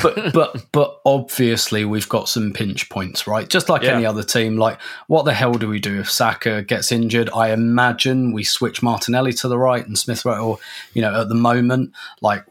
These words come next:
Speaker 1: what the hell do we do if we lose Thomas Partey? You know,
Speaker 2: Yeah.
Speaker 1: that, that,
Speaker 2: I think the
Speaker 1: of
Speaker 2: real
Speaker 1: course
Speaker 2: issue is
Speaker 1: there are.
Speaker 2: depth again. It doesn't feel
Speaker 1: Yeah.
Speaker 2: like it should be depth this season 'cause we've signed some more players and we've added depth.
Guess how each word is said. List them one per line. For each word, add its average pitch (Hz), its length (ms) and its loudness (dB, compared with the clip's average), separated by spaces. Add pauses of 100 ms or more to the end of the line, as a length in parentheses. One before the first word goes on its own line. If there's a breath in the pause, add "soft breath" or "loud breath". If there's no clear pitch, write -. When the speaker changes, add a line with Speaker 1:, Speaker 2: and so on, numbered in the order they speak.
(120)
Speaker 1:
what 135 280 2
the 123 100 0
hell 113 220 0
do 104 100 -4
we 104 120 -4
do 110 140 -2
if 101 160 -6
we 107 60 -4
lose 104 220 -4
Thomas 101 300 -2
Partey? 143 840 2
You 135 140 2
know, 117 100 0
Speaker 2:
Yeah. 107 200 0
Speaker 1:
that, 120 280 0
that, 127 120 2
Speaker 2:
I - 20 -2
think 170 180 0
the 151 80 2
Speaker 1:
of 131 60 2
Speaker 2:
real 143 180 2
Speaker 1:
course 131 240 2
Speaker 2:
issue 135 120 2
is 120 80 0
Speaker 1:
there 98 80 0
are. 101 40 -2
Speaker 2:
depth 127 340 2
again. 113 440 2
It 104 120 -6
doesn't 180 280 0
feel 156 300 0
Speaker 1:
Yeah. 110 40 0
Speaker 2:
like 127 220 2
it 120 100 -4
should 120 140 -4
be 117 100 -2
depth 113 460 0
this 120 200 0
season 123 360 0
'cause 117 180 -2
we've 120 200 -2
signed 113 360 0
some 113 140 -4
more 104 140 2
players 135 460 2
and 104 80 -2
we've 101 160 -2
added 101 260 0
depth. 110 360 0